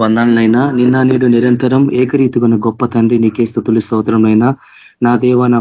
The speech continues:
ప్రభా, ఈ గడిచిన కాలం అంతా మమ్మల్ని అందరినీ సురక్షితంగా కాపాడినైనా. మీ కృపలో మమ్మల్ని భద్రపరుచుకున్నారు, మమ్మల్ని సజీవ లెక్కలో నిలబెట్టుకున్నారు ప్రభా. దివారాత్రులు మమ్మల్ని కాచి కాపాడినైనా. మీకు నూతనమైన కృపను మాకు అనుగ్రహించినారు. నైనా, నీకెంతో వందనాలు యేసయ్యా.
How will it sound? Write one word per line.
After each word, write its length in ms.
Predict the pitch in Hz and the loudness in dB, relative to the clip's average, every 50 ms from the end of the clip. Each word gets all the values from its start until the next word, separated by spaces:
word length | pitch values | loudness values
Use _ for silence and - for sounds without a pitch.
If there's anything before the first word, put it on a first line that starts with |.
| 110 - | -2 -2
ప్రభా, 340 | 123 117 117 117 127 127 131 135 - 131 | -2 0 0 0 0 0 -2 -2 -2 -2
ఈ 20 | 120 113 | -2 -2
గడిచిన 300 | 127 117 117 - 123 120 113 110 | -2 -4 -2 0 0 0 0 0
కాలం 180 | 117 113 117 117 117 | 0 0 0 0 0
అంతా 140 | 113 117 117 | 0 0 0
మమ్మల్ని 220 | 117 113 113 113 113 117 | 0 2 2 2 2 2
అందరినీ 300 | 117 127 131 135 135 123 - | 2 2 2 0 0 0 0
సురక్షితంగా 460 | 123 117 113 - - - 117 113 107 - 113 | -2 -2 -2 -4 -2 -2 0 0 0 -2 -2
కాపాడినైనా. 560 | 110 110 - 117 110 110 110 110 113 120 131 143 - _ _ _ _ _ _ _ | -4 -2 -2 0 0 0 2 2 2 2 0 -2 -4 _ _ _ _ _ _ _
మీ 80 | 131 120 - | -4 -2 0
కృపలో 320 | 120 120 120 131 127 127 120 | -2 -2 0 0 0 0 2
మమ్మల్ని 200 | 120 117 117 104 113 | 2 0 0 0 -2
భద్రపరుచుకున్నారు, 760 | 113 113 120 120 - 123 117 - - - 123 120 120 120 131 131 127 - - 123 | -2 -2 -4 -2 -4 -4 -4 -4 -4 -2 0 0 2 2 0 -2 -2 -4 -4 -2
మమ్మల్ని 360 | 117 117 120 120 - 117 110 - | -2 -2 -2 -2 -4 -4 -4 -2
సజీవ 240 | 117 113 110 123 123 123 | -2 -2 -2 0 0 0
లెక్కలో 260 | 123 120 - 123 117 113 117 | -2 0 -2 -2 0 0 0
నిలబెట్టుకున్నారు 500 | 113 117 117 107 - - 117 113 113 - 123 | 0 -2 -2 -4 -4 -4 -4 -4 -4 -2 -2
ప్రభా. 240 | 117 113 120 127 139 139 - - - - - - - - | -2 0 0 -2 -4 -6 -8 -16 -20 -20 -18 -8 -4 -2
దివారాత్రులు 460 | 127 127 127 123 127 131 131 151 139 135 | 0 0 0 -2 -2 -2 -2 -2 0 0
మమ్మల్ని 180 | 123 123 123 - 120 | 0 0 0 -2 -4
కాచి 240 | 117 117 - 147 - 120 | -4 -2 -4 -4 -4 -4
కాపాడినైనా. 540 | 117 117 - 117 117 117 117 113 120 127 135 147 151 - 120 | -6 -2 -2 0 0 0 2 2 2 2 0 0 -2 -2 -4
మీకు 180 | 123 - 123 113 113 113 113 | -2 -2 0 0 2 2 2
నూతనమైన 440 | 127 131 127 135 127 127 127 123 123 117 120 120 | 0 0 0 0 0 2 2 2 0 0 -2 -6
కృపను 300 | 120 113 - 127 127 123 | -6 -2 -2 0 2 2
మాకు 140 | 117 110 110 110 | 0 0 -2 -2
అనుగ్రహించినారు. 580 | 113 113 117 117 110 107 - - 113 104 98 95 - - _ _ - _ _ - | -2 0 0 0 -2 -2 -4 -6 -6 -6 -8 -14 -20 -20 _ _ -20 _ _ -4
నైనా, 260 | 117 113 117 117 123 131 127 127 | -2 0 2 2 2 2 2 0
నీకెంతో 400 | 127 120 - 120 110 110 113 123 117 113 | 0 0 0 0 -2 0 0 -2 0 0
వందనాలు 320 | 113 110 113 117 117 117 113 | 0 0 0 2 0 0 -2
యేసయ్యా. 320 | 113 - 117 107 107 107 | -2 -4 -4 -4 -4 -4